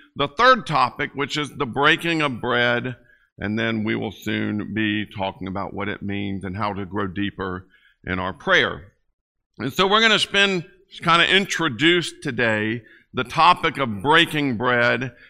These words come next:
and how the Bible uses that phrase and what that phrase means more from a historical perspective today, and then we will move into some other ideas about it and how we can develop those things even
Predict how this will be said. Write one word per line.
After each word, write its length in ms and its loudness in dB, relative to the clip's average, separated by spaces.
and 160 -6
how 280 6
the 100 2
Bible 400 4
uses 540 -2
that 280 2
phrase 680 2
and 140 -2
what 200 -2
that 200 0
phrase 400 0
means 520 0
more 300 4
from 220 0
a 100 4
historical 1000 2
perspective 920 -4
today, 720 -2
and 160 -2
then 220 0
we 100 0
will 160 0
move 260 0
into 400 -2
some 300 -6
other 300 0
ideas 600 0
about 400 -4
it 140 -4
and 160 -10
how 160 -2
we 100 -2
can 200 -6
develop 420 -4
those 240 -4
things 400 -6
even 500 -6